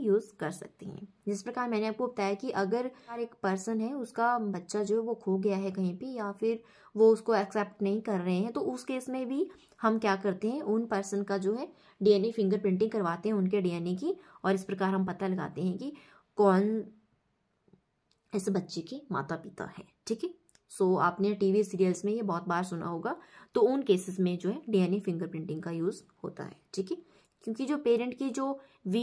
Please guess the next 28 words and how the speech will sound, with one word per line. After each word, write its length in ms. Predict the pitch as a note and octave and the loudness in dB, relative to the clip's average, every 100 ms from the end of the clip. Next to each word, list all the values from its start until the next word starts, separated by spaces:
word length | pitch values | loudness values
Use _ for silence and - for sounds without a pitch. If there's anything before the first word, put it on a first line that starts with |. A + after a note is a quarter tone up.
| B3 | 0
एन 160 | A#3+ A#3+ | -2 0
टी 200 | A3+ A#3 | 0 2
आर 160 | A3+ | 2
जो 120 | A3+ A#3 | 0 -4
सीक्वेंस 460 | F#3+ F#3 G#3 G#3+ | -6 -2 -2 -2
है 100 | A#3+ - _ A3 | -8 -12 _ -2
वो 120 | A3 - A3 | -2 -2 -12
उसके 220 | - G#3+ | 0 0
बच्चे 280 | F3 F3+ F#3 | 0 -4 -6
के 120 | F#3 | -6
साथ 420 | F#3 A3+ - - | -6 -10 -12 -12
मैच 280 | F3+ F3+ F#3 - | -10 -10 -12 -12
होती 240 | - - | -10 -10
है, 160 | - F#3+ F#3+ - | -12 -14 -12 -10
ठीक 140 | - | -10
है। 100 | D#4 _ _ _ _ _ _ _ _ _ _ _ _ _ _ _ _ _ _ _ _ _ _ | -12 _ _ _ _ _ _ _ _ _ _ _ _ _ _ _ _ _ _ _ _ _ _
नेक्स्ट 300 | A#3+ B3+ C4+ | -4 -4 -2
जो 120 | D#4+ D4 | 2 2
एप्लीकेशन 500 | C4+ D4 C#4+ C#4+ C#4+ | 0 -2 -2 0 0
है 140 | C#4+ | 0
डीएनए 300 | B3+ A3+ B3 | 2 2 0
फिंगरप्रिंटिंग 560 | B3 A#3+ A3+ A3+ A3+ A3 | -2 -4 -2 -2 -2 -4
की 100 | B3+ | -2
वो 200 | G3 F3+ | 0 0
है 160 | A3+ | 0
diagnosis 580 | A#3 F#3 E3+ E3+ F3 G3 | 0 0 2 -2 -6 -6
of 140 | F3 F#3+ - - | -6 -6 -10 -4
hereditary 480 | F#3+ E3+ F3 F#3+ | -4 -2 -4 -4